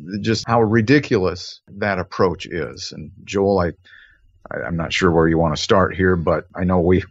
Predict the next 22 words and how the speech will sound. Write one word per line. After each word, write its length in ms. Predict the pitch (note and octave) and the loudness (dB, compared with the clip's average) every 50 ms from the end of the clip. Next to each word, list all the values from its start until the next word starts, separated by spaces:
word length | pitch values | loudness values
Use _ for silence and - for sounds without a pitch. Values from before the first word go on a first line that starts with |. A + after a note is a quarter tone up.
| _ - | _ 2
we 120 | A#2 A2 | 2 4
talked 320 | - - C3 A#2 A2+ A2 | 4 2 2 2 0 0
about 260 | B2 G#2 G#2 G2 F#2+ F#2 | 0 2 2 4 2 2
a 40 | |
few, 300 | - - B2 A2+ G#2+ G2 F#2 - _ _ _ _ _ | 0 -2 -2 -2 -2 -2 -4 -8 _ _ _ _ _
a 80 | G2+ G#2 | -10 -2
few 200 | - C#3 C3 A2 | 2 2 2 2
things 360 | A#2+ - B2+ B2 A#2 A2 F#2+ | 2 2 2 2 2 2 0
in 100 | G#2+ G2+ | 0 0
the 120 | G#2 G#2 | 2 2
Old 220 | G#2+ A2 G#2 F#2 - | 2 2 2 0 0
Testament. 380 | A2 G#2+ G#2+ - - G#2 F#2 - - _ | 0 0 0 -2 -4 -6 -8 -8 -4 _
Let, 180 | C#3 B2 G#2+ | -2 0 2
let 140 | C3+ D3+ D#3+ | 2 2 2
me 140 | D#3 D3 C3 | 2 2 2
help 220 | C3 C3 A#2+ - | 2 0 0 0
lead 200 | B2 B2 A#2+ A2+ | -2 -2 0 0
this 180 | A2 G#2+ G2+ - | 0 -2 -2 -2
in 260 | A2+ G#2+ F#2+ F2+ F2 | -4 -4 -4 -4 -6
for 200 | - - G#2 F#2+ | -6 -2 -2 -2
you 120 | F2 E2 - | 0 -2 -2
here, 280 | A2 E2 D2 D2 - | -2 -2 -4 -6 -8